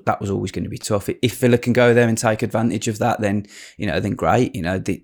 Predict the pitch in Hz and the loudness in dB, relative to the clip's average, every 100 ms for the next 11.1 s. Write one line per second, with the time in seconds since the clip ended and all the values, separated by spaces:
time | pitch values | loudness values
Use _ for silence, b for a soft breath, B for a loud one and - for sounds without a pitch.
0 | - - - - B B B - 120 139 | -12 -14 -14 -18 B B B 2 4 4
1 | 131 135 - 120 101 113 - 120 104 101 | 4 4 2 0 0 0 0 2 4 4
2 | 104 101 98 - 107 107 113 107 98 104 | 4 2 0 0 2 4 4 4 2 2
3 | 113 120 117 110 - 110 - - - 104 | 2 4 2 2 0 0 0 -4 -2 0
4 | 104 104 - b - 107 104 104 92 95 | 0 0 -6 b -4 2 2 2 0 0
5 | 98 90 - 104 - 117 - 101 95 - | -2 -6 -6 -6 0 2 2 2 0 0
6 | 107 101 95 92 92 92 95 90 95 92 | 2 2 2 0 2 2 0 2 2 0
7 | - 101 104 95 98 113 95 - 98 - | 0 0 0 -4 -4 -2 -2 -2 -2 -2
8 | B B B 104 101 98 98 101 - 101 | B B B 0 2 2 0 -2 -2 -2
9 | 98 95 98 - - 101 - 95 - 95 | 0 0 -2 -4 -2 0 0 -4 -4 -4
10 | - 90 - 104 101 101 - 98 104 104 | -4 -4 -4 0 2 2 0 -2 0 0